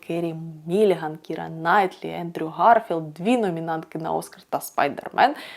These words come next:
Чудовий каст. І, в принципі, можливо,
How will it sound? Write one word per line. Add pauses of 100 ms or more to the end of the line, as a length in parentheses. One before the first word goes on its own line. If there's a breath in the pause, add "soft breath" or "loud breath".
(120 loud breath)
Чудовий
каст. (380 loud breath)
І,
в
принципі, (220 loud breath)
можливо,